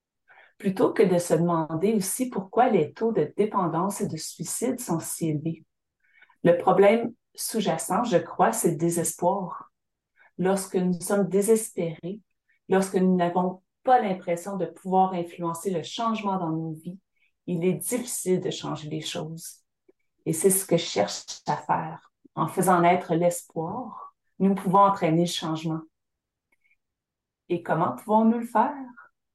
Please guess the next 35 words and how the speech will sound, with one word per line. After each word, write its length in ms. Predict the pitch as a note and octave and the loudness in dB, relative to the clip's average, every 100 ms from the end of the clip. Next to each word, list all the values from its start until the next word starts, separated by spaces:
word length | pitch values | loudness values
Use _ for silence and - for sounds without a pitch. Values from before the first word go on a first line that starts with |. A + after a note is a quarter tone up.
| _ _ _ - | _ _ _ -6
Comment 500 | D#3+ E3 E3+ F#3 - | -2 0 0 -2 -6
pouvons-nous 640 | - D#3+ D#3+ E3 G3+ D4 _ _ | -8 -2 0 0 0 -4 _ _
faire 240 | F#3+ F3+ F3+ | 4 4 2
naître 340 | F3 F#3 F#3 | 0 0 0
l'espoir ? 880 | F3 F3 - F3 A#3+ C4 - - _ _ _ _ | 2 0 -2 -2 -2 -4 -10 -18 _ _ _ _
Je 100 | - | 0
me 60 | F3 | 2
suis 220 | F3+ - | 2 2
posé 280 | F#3 F#3+ G3+ | 6 6 6
cette 280 | G3+ F#3+ - | 4 2 2
question, 400 | E3+ - - D#4+ | 0 0 -4 -2
mais 80 | F#3+ | -2
je 100 | - | -2
crois 200 | - G3+ | 0 0
que 60 | |
j'ai 120 | F3+ | 0
trouvé 280 | - - F3 | -6 -6 0
une 140 | A3 G3+ | 0 0
réponse. 680 | F3 D#3+ D#3 E3 D#3+ - E3 E3+ F3 _ _ _ _ _ _ _ _ _ _ _ _ _ - | -4 -6 -8 -8 -10 -10 -8 -8 -8 _ _ _ _ _ _ _ _ _ _ _ _ _ 0
Voici 320 | F#3+ A#3+ - | 4 4 4
donc 220 | A3+ A3 - | 4 4 4
ce 80 | |
que 160 | - F#3 | 2 2
j'ai 160 | E3 E3 | 2 0
découvert. 560 | G3 G3 F3+ D3+ E3 - _ _ _ _ _ _ _ _ | -2 -2 -6 -8 -8 -16 _ _ _ _ _ _ _ _
Je 100 | - | -14
pense 320 | - A3+ C4+ - | -2 2 2 0
que 80 | |
l'espoir 760 | E3 F3 F3+ - F#3+ F#3 G3 F#3+ | 0 0 -2 -6 -2 0 0 0
naît 220 | E3+ F3+ | 2 2
lorsque 340 | F3+ F3 - | 0 -4 -6
vous 220 | D#3 D#3 E3 | -8 -4 -2
avez 260 | D#3+ F3+ | -2 -2
ces 300 | F#3+ - D3 | -4 -6 -8
quatre 420 | - F#3+ F#3 - | -2 -2 -2 -10